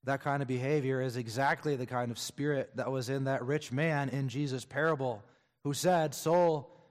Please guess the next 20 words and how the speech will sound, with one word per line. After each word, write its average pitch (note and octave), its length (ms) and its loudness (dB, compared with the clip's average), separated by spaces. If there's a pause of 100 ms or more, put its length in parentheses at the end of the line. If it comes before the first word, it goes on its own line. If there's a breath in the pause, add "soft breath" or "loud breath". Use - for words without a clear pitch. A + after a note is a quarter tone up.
(120 loud breath)
take D#3 220 0
thine F3 220 6
ease F#3 380 4
and D3+ 140 2
eat F3+ 240 2
and D#3 100 2
drink F3 320 2
and D3+ 100 0
be E3 140 0
merry." E3+ 480 4 (1000)
He B2 100 -8
trusted D#3+ 440 0
in D#3 100 2
his D3+ 160 0
riches. D3 440 0
He C3 100 -4
built D#3+ 320 2
up D#3 160 2
his D3 160 -4
barns. D3+ 760 0